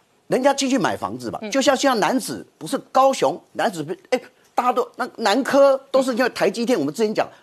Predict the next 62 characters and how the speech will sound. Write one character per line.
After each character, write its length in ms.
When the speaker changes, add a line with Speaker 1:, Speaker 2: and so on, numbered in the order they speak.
Speaker 1:
闻 240
鸡 200
起 240
舞， 140
就 140
台 120
积 140
电 120
嘛， 80
它 140
的 160
房 260
屋 140
税 120
税 240
收 140
就 100
更 160
加 140
多， 140
Speaker 2:
嗯。 80
Speaker 1:
肥 240
水 160
就 100
多。 320
好， 300
另 220
外 160
的 200
从 280
化 200
区， 280
Speaker 2:
嗯。 100
Speaker 1:
如 140
果 100
身 160
为 80
直 160
辖 160
市 140
之 100
后， 80
它 140
的 100
从 240
化 160
区 160
的 160
公 200
告 180
限 240
值 300
跟 180
市 240
价 180
不 100
一 80
样。 160
Speaker 2:
对。 180
Speaker 1:
就 120
像 220
讲， 180